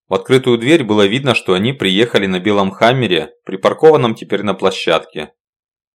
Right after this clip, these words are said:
"Гулсум!" Мать опомнилась первой и, шагнув к ничего не понимающей дочери, расцеловала ее в обе щеки. Следом вошел Тудор,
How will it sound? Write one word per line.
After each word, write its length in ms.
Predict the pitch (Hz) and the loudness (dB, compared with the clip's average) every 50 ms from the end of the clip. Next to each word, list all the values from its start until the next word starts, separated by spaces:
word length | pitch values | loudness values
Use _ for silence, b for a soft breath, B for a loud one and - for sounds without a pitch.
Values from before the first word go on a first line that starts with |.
| _ _ _ _ _ _ _ _ - | _ _ _ _ _ _ _ _ -14
"Гулсум!" 1080 | 131 117 127 135 139 139 135 135 - - 147 139 143 139 135 127 117 98 82 76 - _ _ _ _ _ _ _ _ _ _ - | -6 0 2 2 4 2 2 0 0 0 2 2 4 4 2 2 0 -2 -4 -8 -12 _ _ _ _ _ _ _ _ _ _ -6
Мать 240 | 95 101 104 - - | -2 0 0 2 0
опомнилась 560 | 95 - - 113 117 117 104 98 98 98 - | 0 2 2 2 2 4 2 2 2 0 -2
первой 400 | - 117 123 139 139 120 98 - | 0 2 2 4 4 4 2 2
и, 20 | |
шагнув 440 | - - - 98 92 107 113 110 - | 2 0 -2 -2 0 0 -2 -2 -2
к 20 | - | -4
ничего 240 | 101 92 - 110 | -6 -4 -2 -2
не 100 | 104 98 | -2 -2
понимающей 600 | 92 104 98 101 98 101 98 98 95 92 - 101 92 | -2 -2 -2 -2 0 2 2 2 2 0 -2 -4 -2
дочери, 580 | 90 104 123 127 - 117 95 87 82 78 - _ - | 2 2 2 2 2 0 -2 -2 -2 -4 -8 _ -8
расцеловала 720 | 90 92 90 - - 104 95 92 90 92 107 123 120 104 | -6 -6 -6 -6 -4 0 2 2 4 6 6 6 4 4
ее 200 | 92 92 92 85 | 2 2 0 0
в 80 | 82 | 0
обе 200 | 98 101 101 95 | -2 -2 -2 -4
щеки. 580 | - - - - 87 82 - - 73 73 - _ _ _ _ _ _ _ _ _ _ _ _ _ _ _ _ | -6 -6 -6 -4 -4 -4 -6 -8 -14 -18 -18 _ _ _ _ _ _ _ _ _ _ _ _ _ _ _ _
Следом 360 | - - 139 165 170 143 120 107 | -2 2 2 2 2 2 0 0
вошел 320 | 104 - - 120 120 117 | -2 2 2 2 2 2
Тудор, 560 | - 107 104 107 120 135 147 147 147 - _ | 0 -2 2 4 6 6 6 4 0 -4 _